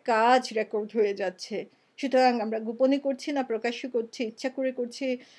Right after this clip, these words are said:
আ, নাকি অনিচ্ছায় করছি, আল্লাহ রাব্বুল আলামিন ভালো জানেন তিনি কিভাবে ফয়সালা করবেন। কিন্তু প্রত্যেকটা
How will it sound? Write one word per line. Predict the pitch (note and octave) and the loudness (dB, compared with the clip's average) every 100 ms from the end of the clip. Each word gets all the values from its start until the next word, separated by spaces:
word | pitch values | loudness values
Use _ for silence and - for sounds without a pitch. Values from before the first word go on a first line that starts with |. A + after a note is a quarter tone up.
| - | -8
আ, | A3 G#3 G3+ G#3 | 0 2 2 0
নাকি | A3 A#3 A#3+ | -2 0 2
অনিচ্ছায় | A#3 C#4+ - F4 | 2 2 2 0
করছি, | B3+ A#3 | 0 0
আল্লাহ | G#3+ A3+ | 2 4
রাব্বুল | B3 C4+ | 2 2
আলামিন | A#3 A3+ D4+ F#4 F4+ | 0 2 2 0 0
ভালো | B3+ A#3+ | 0 2
জানেন | A3 A3 G#3 | 2 0 -2
তিনি | G#3+ A3+ | -4 -4
কিভাবে | A#3 A#3 C4 D4+ | -6 -4 -2 -2
ফয়সালা | A3+ G#3 G#3 F#3+ F#3+ | -2 -2 -2 -2 -2
করবেন। | G3 F#3+ A#3 G#3 | -2 -4 -4 -6
কিন্তু | A3 A#3+ | -8 -6
প্রত্যেকটা | A#3+ A#3+ _ C4 - | -4 -6 _ -12 -6